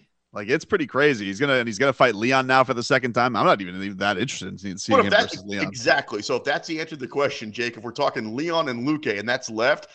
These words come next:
Speaker 2: and then he's gotta move up to fight Jan Blachowicz or Israel Adesanya, like, I think the answer, and I can't believe I'm saying this, even better than G S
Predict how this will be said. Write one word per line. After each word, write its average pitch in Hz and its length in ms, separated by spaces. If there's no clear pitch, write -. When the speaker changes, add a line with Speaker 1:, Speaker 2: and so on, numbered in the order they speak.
Speaker 2:
and 139 120
then 156 60
he's 170 120
gotta 131 220
move 143 320
up 151 200
to 143 60
fight 147 280
Jan 180 280
Blachowicz 180 600
or 143 60
Israel 180 360
Adesanya, 180 640
like, 156 320
I 143 100
think - 560
the - 140
answer, 196 380
and 120 80
I 110 60
can't 196 240
believe 190 180
I'm 151 160
saying 170 380
this, 110 320
even 240 380
better 175 320
than 202 180
G 190 300
S 175 160